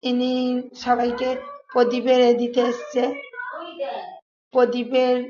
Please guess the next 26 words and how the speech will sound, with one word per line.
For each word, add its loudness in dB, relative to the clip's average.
মাথায় -2
এ 4
দিতে -2
এসছে। 0
ওখানে -2
ঠা-, -2
এখানে 0
ভোগ 2
দেওয়ার 4
আগে -2
ঠাকুরের 0
চরণে 2
আগে 0
ভোগ 0
দেওয়া 0
হয়, 2
নিবেদন 4
করা 6
হয়, 2
তারপরে 2
সবাইকে 2
ভোগ 0
দেওয়া 2
হয়। -6
সেখানে 0
এখানে 4